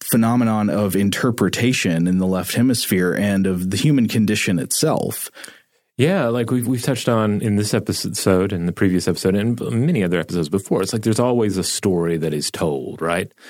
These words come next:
Speaker 2: Uh, we're constantly telling a story about ourselves, and that story involves rationalizations, rationalizations for our actions and, uh, and interpretations of,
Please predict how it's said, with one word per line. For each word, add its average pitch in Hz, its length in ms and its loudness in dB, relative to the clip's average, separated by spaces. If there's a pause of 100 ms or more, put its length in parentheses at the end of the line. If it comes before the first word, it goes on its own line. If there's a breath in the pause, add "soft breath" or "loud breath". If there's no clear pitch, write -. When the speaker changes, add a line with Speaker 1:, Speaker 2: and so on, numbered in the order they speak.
(180 loud breath)
Speaker 2:
Uh, 92 200 2
we're 98 160 2
constantly 98 680 0
telling 98 460 0
a 85 60 -2
story 85 480 0
about 82 360 -2
ourselves, 78 600 -4
and 90 100 0
that 87 120 -2
story 92 460 0
involves 82 600 -2 (340 loud breath)
rationalizations, 101 920 0
rationalizations 95 920 0
for 92 200 0
our 82 160 0
actions 127 640 -2 (440 loud breath)
and, 101 400 2
uh, 101 180 2
and 139 140 0
interpretations 120 1040 0
of, 87 120 -2